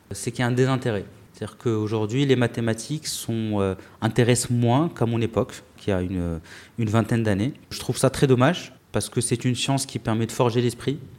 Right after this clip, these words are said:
Les mathématiques, euh, constituent, euh, un socle de l'excellence française.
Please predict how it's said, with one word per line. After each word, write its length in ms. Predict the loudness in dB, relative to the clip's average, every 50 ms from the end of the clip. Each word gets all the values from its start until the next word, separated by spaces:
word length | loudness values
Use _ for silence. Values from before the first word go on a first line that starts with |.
| -20 -20 -20 -20 _ _ _ _
Les 140 | -8 -6 -4
mathématiques, 760 | -2 -2 -2 -2 -4 -4 -4 -4 -6 -8 -10 -10 -10 -8 -4
euh, 800 | -2 0 0 0 0 -2 -2 -2 -4 -4 -6 -6 -6 -6 -6 -8 -8
constituent, 720 | -6 -6 -6 -6 -6 -6 -6 -8 -8 -6 -6 -4 -2 -2 -2
euh, 200 | -2 -2 -2 -4 -8 -12 -20 -20 -20 _ -4
un 80 | -4
socle 340 | -2 0 2 2 2 2 2
de 80 | 0 2
l'excellence 420 | 2 2 2 2 -2 -2 -2 -2
française. 540 | -2 -2 -2 0 0 0 -2 -2 -6 -10 -14